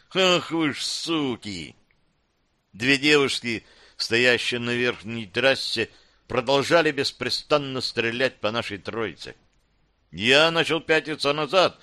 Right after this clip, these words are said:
толкая спиной прижавшуюся ко мне Ольгу. Принцесса, сообразив, что происходит что-то страшное, но оставив все вопросы на потом, также спряталась за мной.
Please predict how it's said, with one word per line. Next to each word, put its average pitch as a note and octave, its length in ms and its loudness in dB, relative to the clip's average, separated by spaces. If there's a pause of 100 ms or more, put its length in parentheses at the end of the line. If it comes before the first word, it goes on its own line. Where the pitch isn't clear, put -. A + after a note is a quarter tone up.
(200)
толкая A2 400 2
спиной A#2+ 560 0 (220)
прижавшуюся A2 840 0
ко G#2+ 140 -4
мне A2 200 -4
Ольгу. C3 400 -4 (520)
Принцесса, B2 640 -2
сообразив, G#2+ 760 -2 (440)
что A2+ 160 -2
происходит B2+ 560 0
что-то B2 360 -4
страшное, A#2+ 760 -4 (360)
но B2+ 200 4
оставив B2 460 2
все - 180 -2
вопросы G#2+ 540 -4
на F#2 140 -4
потом, B2+ 420 0 (540)
также B2 420 4
спряталась A#2 680 0
за G#2 160 -2
мной. A2+ 340 -4